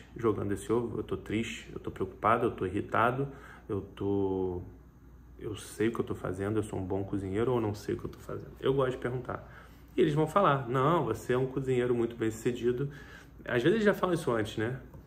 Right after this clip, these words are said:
É, "Você é um cozinheiro muito bem sucedido e você está cozinhando no maior restaurante do mundo e você vai fazer uma", entendeu? Ou não, você não sabe o que você tá fazendo, você tá fingindo, é uma cena de comédia.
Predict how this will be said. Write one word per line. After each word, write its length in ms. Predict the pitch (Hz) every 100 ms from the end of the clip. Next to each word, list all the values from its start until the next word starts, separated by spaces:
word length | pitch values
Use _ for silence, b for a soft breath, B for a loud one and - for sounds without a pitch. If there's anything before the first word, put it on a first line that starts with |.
| B B B
É, 160 | - 107
"Você 180 | 107 117
é 60 |
um 80 | 110
cozinheiro 380 | 113 110 117 110
muito 240 | 113 113
bem 160 | - 110
sucedido 680 | 110 123 104 113 131 135 156 B B -
e 40 |
você 300 | 110 - 127
está 280 | 123 - 117
cozinhando 720 | 117 123 110 117 107 117 117
no 80 | 117
maior 280 | 110 110 120
restaurante 520 | 120 120 110 110 107
do 120 | 127
mundo 480 | 127 117 123 139 147 B B B -
e 80 |
você 420 | 117 117 - 117 123
vai 280 | 120 117
fazer 340 | 120 120 113 113
uma", 220 | 123 120
entendeu? 560 | 113 - 143 131 95 - - - -
Ou 180 | - 120
não, 220 | 123 110
você 480 | 104 98 - 107 120
não 180 | 120 123
sabe 160 | - 117
o 20 |
que 40 |
você 80 | -
tá 100 | 113
fazendo, 360 | - 110 110 110
você 120 | 107
tá 140 | 104
fingindo, 560 | 107 - 117 104 101 95
é 40 |
uma 120 | 95 98
cena 220 | - 101
de 100 | 101
comédia. 560 | - 104 92 92 104